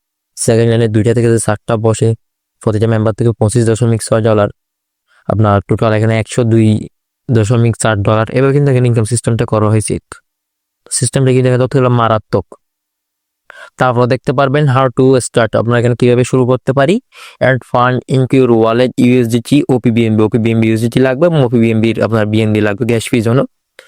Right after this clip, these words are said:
Connect your wallet first as a of offline and active your ac-, আহ, account, start earning from day one। আপনি প্রথম দিন থেকে এখানে কিন্তু ইনকাম শুরু করতে পারবেন।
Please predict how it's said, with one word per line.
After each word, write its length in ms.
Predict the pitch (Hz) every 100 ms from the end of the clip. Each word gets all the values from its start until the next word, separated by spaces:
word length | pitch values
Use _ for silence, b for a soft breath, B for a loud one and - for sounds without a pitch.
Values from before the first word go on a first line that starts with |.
| B B B 123
Connect 280 | 120 120 135
your 160 | 127 117
wallet 260 | 117 117 120 -
first 260 | 123 117 117
as 120 | 113 113
a 120 | 117 120 - - 123
of 80 | 113
offline 400 | 107 110 123 127 127
and 100 | 127 123
active 260 | - 127 117
your 100 | 123 120
ac-, 160 | - _ - -
আহ, 300 | 107 98 101
account, 340 | 113 123 180 - B B B 123
start 160 | 139 127
earning 300 | 123 127 123
from 180 | 131 127 127 131 117
day 120 | 120 110
one। 100 | 110 107
আপনি 120 | 113
প্রথম 240 | - 131 139
দিন 160 | 147 139
থেকে 120 | 143 139
এখানে 160 | 127 127
কিন্তু 140 | 135 160 -
ইনকাম 240 | 131 123 113
শুরু 120 | 131
করতে 220 | 120 - 127
পারবেন। 220 | 117 107